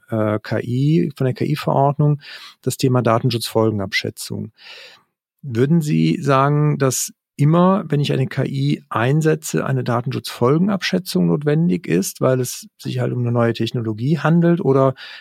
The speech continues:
gibt's hier auch eventuell je nach Use Case und den Daten, die verarbeitet werden,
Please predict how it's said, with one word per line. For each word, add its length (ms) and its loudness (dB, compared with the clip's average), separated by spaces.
gibt's 260 -4
hier 320 -2
auch 400 2
eventuell 500 0
je 120 0
nach 180 0
Use 260 2
Case 460 2
und 460 -2
den 500 -4
Daten, 360 2
die 100 0
verarbeitet 600 0
werden, 420 2